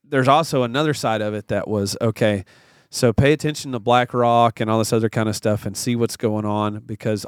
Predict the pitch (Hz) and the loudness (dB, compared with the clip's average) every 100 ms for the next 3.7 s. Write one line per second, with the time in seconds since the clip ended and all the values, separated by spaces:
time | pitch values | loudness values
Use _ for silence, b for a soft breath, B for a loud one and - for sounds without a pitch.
0 | - 123 190 135 107 110 107 - b b | 0 4 4 2 0 0 -2 -10 b b
1 | b b - 185 180 135 - 123 110 104 | b b 2 2 2 0 2 2 2 0
2 | 165 160 - 113 104 101 98 127 123 107 | 0 0 0 -10 -10 -10 -4 -4 -4 -6
3 | 107 - 104 107 151 113 | -8 -8 -8 -2 0 0